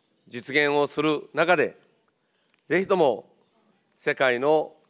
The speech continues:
企業として活躍をされている皆さんに、我が国に対する投資や、我が国、我が国での研究開発に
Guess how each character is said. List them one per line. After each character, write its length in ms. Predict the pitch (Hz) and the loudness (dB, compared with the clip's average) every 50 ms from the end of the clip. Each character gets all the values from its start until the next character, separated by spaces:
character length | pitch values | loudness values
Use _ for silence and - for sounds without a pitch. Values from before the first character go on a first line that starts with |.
| _ _ _ _ _ _ _ _ _ _ _ _ _ _ _ _ _ _ _ _ _ _ _ _ _ _ _ _ _ _ _ _ _ _ _ _ _ _ _ _ _ _ _ _ _ _ _ _ _ _ _ _ _ _ _ _ _ _ _ _ _ _ _ _ _ _ _ _ _ _ _ _ _ _ | _ _ _ _ _ _ _ _ _ _ _ _ _ _ _ _ _ _ _ _ _ _ _ _ _ _ _ _ _ _ _ _ _ _ _ _ _ _ _ _ _ _ _ _ _ _ _ _ _ _ _ _ _ _ _ _ _ _ _ _ _ _ _ _ _ _ _ _ _ _ _ _ _ _
企 200 | - 151 156 151 | -8 -6 2 2
業 200 | 151 143 139 - | 4 4 4 2
と 140 | - 120 | -2 -6
し 80 | - - | -6 0
て 340 | 160 165 165 156 - - - | 2 2 2 2 0 -4 -6
活 200 | - 135 123 117 | -6 -6 -2 -2
躍 180 | 135 131 113 135 | -4 -4 -2 -4
を 80 | 131 | -6
さ 140 | 123 - 135 | -4 -4 -4
れ 60 | 131 | -4
て 100 | 110 135 | -4 -6
い 20 | 131 | -6
る 60 | 123 | -4
皆 180 | 127 135 147 139 | 0 0 0 0
さ 100 | 135 123 | 0 -4
ん 60 | 110 | -4
に、 140 | 92 80 - _ _ _ _ _ _ _ _ _ _ _ _ _ _ _ | -6 -10 -12 _ _ _ _ _ _ _ _ _ _ _ _ _ _ _
我 220 | - 156 170 170 | 2 2 2 2
が 20 | 151 | 2
国 300 | 147 156 151 147 143 143 | 0 -4 -4 -2 -2 -2
に 400 | 143 156 165 160 - - _ _ _ _ _ _ | 0 0 0 -2 -2 -8 _ _ _ _ _ _
対 220 | _ 147 151 160 160 | _ 0 0 0 0
す 120 | - 190 | 0 -2
る 140 | 185 180 143 | -2 -2 0
投 200 | - 165 156 139 | -2 -2 -2 -2
資 120 | - - | -2 0
や、 160 | 160 147 104 95 - _ _ _ _ _ _ _ _ _ _ _ _ _ _ _ _ _ _ _ | 0 0 0 -2 -8 _ _ _ _ _ _ _ _ _ _ _ _ _ _ _ _ _ _ _
我 80 | - 143 | -2 0
が 80 | 143 - | 0 0
国、 160 | - 139 139 | -2 -6 -6
我 60 | - | -2
が 200 | - 143 156 139 | 0 0 0 0
国 220 | 117 131 131 127 | -2 -4 -6 -2
で 80 | 127 165 | 0 2
の 300 | 170 160 135 107 - - - _ _ _ | 2 4 2 2 0 -6 -14 _ _ _
研 180 | - 139 139 127 | -4 -4 -4 -4
究 180 | - 143 139 - | -4 -8 -6 0
開 220 | 143 143 143 139 | 0 0 2 2
発 420 | 131 117 - 127 123 120 - - - - | -2 -4 -4 -6 -8 -10 -10 -12 -14 -6
に 320 | 135 147 151 - - | -4 -4 -4 -4 -6